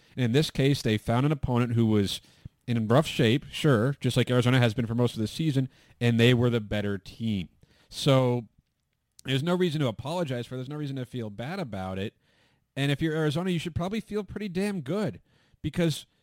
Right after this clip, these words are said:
they had the turnovers, <laughs> Arizona. Like, they lost the turnover battle in this game, three nothing.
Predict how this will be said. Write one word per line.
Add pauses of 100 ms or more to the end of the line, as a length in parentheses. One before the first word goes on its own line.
they
had
the
turnovers, (220)
<laughs>
Arizona. (320)
Like,
they
lost
the
turnover
battle
in
this
game, (800)
three
nothing.